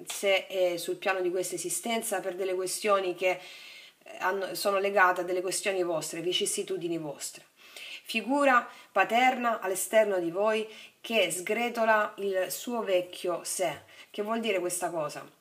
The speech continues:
Anche un padre che è stato molto,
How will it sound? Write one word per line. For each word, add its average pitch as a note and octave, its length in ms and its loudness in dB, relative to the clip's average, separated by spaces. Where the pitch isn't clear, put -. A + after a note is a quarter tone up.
Anche B3 320 2
un G#3+ 140 0
padre A3 320 6
che F#3 60 -2
è F#3 40 -2
stato G3 380 2
molto, F#3+ 800 4